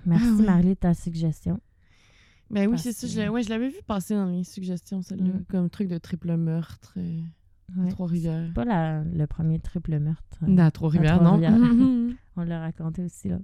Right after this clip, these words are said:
Speaker 2: Ouais.
Speaker 1: Fait que voilà.
Speaker 2: Fait que, ouais, c'est toi qui l'avais raconté en plus.
Speaker 1: Oui,
Speaker 2: moi.
Speaker 1: c'est moi.
Speaker 2: C'est toi l'experte des triples meurtres, euh, à Trois-Rivières.
Speaker 1: Si vous avez des triples meurtres,
Speaker 2: Mm.
Speaker 1: send them my way.
Speaker 2: <laughs> Bon, on va arrêter parce que
Speaker 1: C'est
Speaker 2: j'ai
Speaker 1: vrai.
Speaker 2: plus de voix. Je sais pas pourquoi.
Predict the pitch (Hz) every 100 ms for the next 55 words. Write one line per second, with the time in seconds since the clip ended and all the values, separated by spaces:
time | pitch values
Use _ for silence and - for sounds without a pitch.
0 | - - 185 180 175 _ _ _ _ _
1 | _ - 226 226 269 254 - - - -
2 | 220 226 - 180 175 202 - 180 233 220
3 | 160 156 160 165 180 185 240 254 202 214
4 | 208 208 202 170 - 165 160 - 151 151
5 | 151 - - 160 143 156 208 - 165 160
6 | 160 170 _ - 165 165 165 160 185 175
7 | 170 175 175 - - _ _ _ _ _
8 | - _ _ - 165 170 151 156 156 156
9 | 156 156 160 - - 165 - - _ _
10 | - 277 392 - _ _ _ _ _ _
11 | _ - - _ _ _ - 190 - 190
12 | 190 190 240 277 196 214 175 170 190 247
13 | 214 202 208 - 190 196 190 185 180 175
14 | 180 -